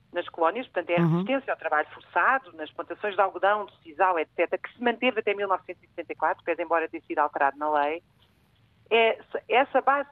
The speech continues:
Speaker 1: social que vai apoiar os movimentos de libertação que vai ser determinante para o movimento dos capitães e do M F A, eh, fazer, eh, o golpe de Estado, que depois se transforma numa revolução. Portanto, esta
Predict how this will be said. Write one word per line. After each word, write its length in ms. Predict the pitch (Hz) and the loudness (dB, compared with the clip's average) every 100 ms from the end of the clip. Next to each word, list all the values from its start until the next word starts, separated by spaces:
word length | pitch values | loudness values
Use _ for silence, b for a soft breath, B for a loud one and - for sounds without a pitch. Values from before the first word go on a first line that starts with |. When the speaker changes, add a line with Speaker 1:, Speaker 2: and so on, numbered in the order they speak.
| - | -16
Speaker 1:
social 360 | - 202 160 165 | -14 -4 -2 -2
que 80 | |
vai 100 | 202 | -2
apoiar 320 | 202 202 185 170 | -2 -2 0 -2
os 80 | |
movimentos 460 | 185 190 214 214 - | -4 -18 -14 -14 -10
de 80 | 196 | -8
libertação 680 | 202 185 - 175 - 202 | -6 -6 -6 -2 2 2
que 80 | 202 | 2
vai 160 | 190 196 | 0 0
ser 120 | - 208 | 0 -2
determinante 720 | 196 220 208 208 208 185 - | -2 -2 -2 0 0 0 -6
para 140 | - 151 | -4 -2
o 20 | |
movimento 320 | 160 - 165 | -4 -6 -6
dos 120 | - | -6
capitães 540 | - 160 156 - 247 208 | -6 -6 -2 2 2 0
e 80 | 180 | -2
do 80 | |
M 140 | 165 160 | -2 -2
F 240 | 156 - | -6 0
A, 240 | 196 220 214 _ b b _ _ - | 2 0 -6 _ b b _ _ 0
eh, 180 | 190 | 0
fazer, 640 | 185 202 185 170 214 202 180 | 2 -2 -2 0 4 4 4
eh, 220 | 175 165 165 165 156 | 0 -4 -4 -4 -6
o 120 | - | -2
golpe 240 | 170 156 - | 0 0 -2
de 80 | - | -4
Estado, 380 | - 240 339 - | 0 2 2 -2
que 80 | - - | -20 -20
depois 360 | _ 233 247 | _ -2 -2
se 100 | - | -4
transforma 520 | - 190 - 233 208 | -10 -12 0 2 2
numa 180 | 196 190 | -4 -8
revolução. 420 | - 147 - 110 - | -8 -14 -6 -6 -6
Portanto, 300 | - 170 208 | -2 0 2
esta 380 | 208 - 202 | 0 4 2